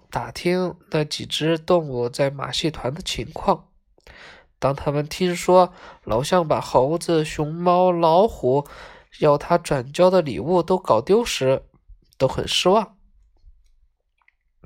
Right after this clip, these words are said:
老象独自一人低头站在大树下，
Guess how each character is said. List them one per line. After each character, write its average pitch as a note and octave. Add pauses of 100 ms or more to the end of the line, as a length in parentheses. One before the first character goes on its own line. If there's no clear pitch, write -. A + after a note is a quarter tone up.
(920)
老 D#3
象 G3+
独 F#3+
自 F#3+
一 G3+
人 D3+ (200)
低 F#3
头 C#3
站 D#3
在 D3
大 D#3+
树 D#3
下， -